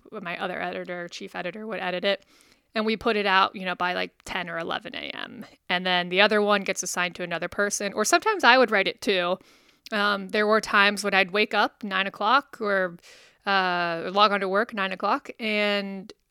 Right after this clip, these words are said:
they say, "Okay, this release just came out. Can you give this to me in an hour and a half?"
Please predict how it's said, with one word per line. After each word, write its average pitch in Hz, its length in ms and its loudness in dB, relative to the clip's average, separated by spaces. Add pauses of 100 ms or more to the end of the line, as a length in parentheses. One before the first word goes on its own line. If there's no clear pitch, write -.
(100)
they 214 80 -2
say, 226 160 0
"Okay, 233 440 4 (200)
this 226 340 2
release 269 300 0
just 247 160 -4
came 233 160 -2
out. 226 180 4
Can 220 100 -6
you 226 80 -2
give 226 140 4
this 220 160 -2
to 226 100 -8
me 220 220 -2
in 208 120 -6
an 208 100 -2
hour 196 200 4
and 190 80 -2
a 190 40 -2
half?" - 420 0